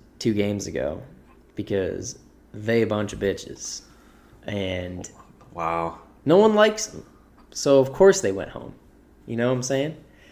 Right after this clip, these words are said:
Speaker 2: Yeah,
Speaker 1: Texas Tech
Speaker 2: this
Speaker 1: is
Speaker 2: is
Speaker 1: actually
Speaker 2: the
Speaker 1: the team that beat them, and now we have to play them. So it should be interesting to see what happens. But
Speaker 2: Well, this is a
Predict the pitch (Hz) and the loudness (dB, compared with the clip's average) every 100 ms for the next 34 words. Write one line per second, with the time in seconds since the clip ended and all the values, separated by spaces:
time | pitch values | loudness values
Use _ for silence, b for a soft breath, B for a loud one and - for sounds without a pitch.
0 | b b b - - 185 214 - 180 143 | b b b -2 6 8 8 8 6 8
1 | 139 139 135 143 123 127 127 117 120 123 | 8 6 8 6 6 4 4 4 4 2
2 | 113 92 - 107 110 107 110 104 - 110 | 0 -4 -4 -2 0 0 0 0 -2 -2
3 | 98 87 - 101 - 101 98 92 - 87 | -2 -4 -4 -4 -4 -4 -4 -6 -10 -12
4 | 85 - 98 92 90 - - - - - | -10 -10 -8 -8 -10 -14 -18 -18 -14 -6
5 | 98 123 127 98 101 95 - 92 92 90 | -2 -2 -2 -2 -2 -2 -4 -2 0 -2
6 | 85 | -4